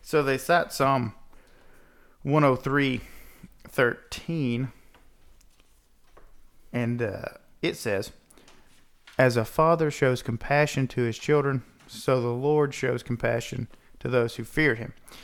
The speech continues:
So this idea of pitied is easily misunderstood. Pitied doesn't mean, like, I look on a,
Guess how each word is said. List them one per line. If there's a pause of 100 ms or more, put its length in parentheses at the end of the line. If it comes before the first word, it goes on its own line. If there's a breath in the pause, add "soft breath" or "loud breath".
(180 loud breath)
So
this
idea
of
pitied
is
easily
misunderstood. (1300 loud breath)
Pitied
doesn't
mean,
like,
I
look
on
a,